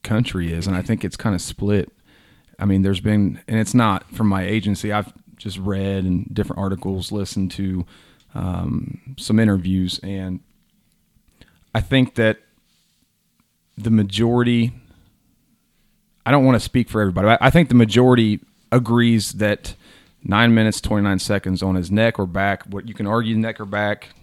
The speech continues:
however you wanna do that, um, was not a reflection of what policing is. But there's that argument to be made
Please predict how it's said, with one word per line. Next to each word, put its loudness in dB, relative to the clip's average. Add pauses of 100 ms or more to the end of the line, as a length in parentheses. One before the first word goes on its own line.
(360)
however -2
you 2
wanna 4
do 0
that, -2 (480)
um, -6 (360)
was -2
not 2
a 0
reflection 0
of 0
what 0
policing 2
is. 2 (560)
But 0
there's 2
that 2
argument 4
to -6
be 0
made 0